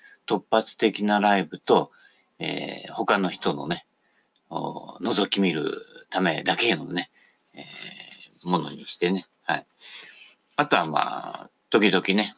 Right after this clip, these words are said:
おとり捜査でね、あの、この辺出しとくと、だいたい二、三日後、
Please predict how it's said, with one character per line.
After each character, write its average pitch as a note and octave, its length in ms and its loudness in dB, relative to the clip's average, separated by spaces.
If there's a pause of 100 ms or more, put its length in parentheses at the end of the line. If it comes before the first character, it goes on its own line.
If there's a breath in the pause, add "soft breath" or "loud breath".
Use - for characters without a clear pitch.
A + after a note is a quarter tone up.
お G2 100 2
と A2 140 8
り G2 160 8
捜 F2 240 6
査 - 160 -4
で - 140 -4
ね、 D#2 180 -8 (180)
あ - 120 -6
の、 - 440 -12 (240 loud breath)
こ A#2 140 2
の B2 80 4
辺 B2 480 4 (760 loud breath)
出 A#2+ 120 2
し - 80 -2
と A#2+ 140 4
く - 80 -4
と、 - 480 2 (320)
だ A2+ 80 8
い G#2 80 6
た A2+ 80 4
い G2+ 60 6
二、 G#2 120 6
三 G#2 260 4
日 G2 300 2
後、 E2+ 320 4